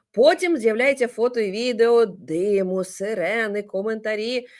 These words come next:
про те, що щось якось дивно все відбувається.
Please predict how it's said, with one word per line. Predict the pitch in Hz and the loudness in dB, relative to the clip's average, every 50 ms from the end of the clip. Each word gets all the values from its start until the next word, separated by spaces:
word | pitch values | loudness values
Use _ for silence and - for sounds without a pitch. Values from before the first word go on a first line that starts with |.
| _ _ _ _ | _ _ _ _
про | - 220 240 | -4 -4 -2
те, | 240 240 240 254 254 | 0 2 2 2 2
що | 262 262 262 | 0 -4 -6
щось | 262 - 262 254 254 - 269 | -4 -2 -4 -4 -4 -2 -2
якось | 254 254 269 254 220 202 | -2 0 0 -4 -6 -6
дивно | 196 180 170 170 233 277 285 247 247 247 262 | -10 -8 -4 -2 0 0 0 -2 -2 -4 -4
все | 247 - - 247 | -4 -4 -4 -4
відбувається. | 233 233 220 208 196 214 214 226 269 285 302 302 294 - 208 240 | -2 -4 -4 -6 -4 -4 -2 0 0 0 0 0 0 -2 -2 -2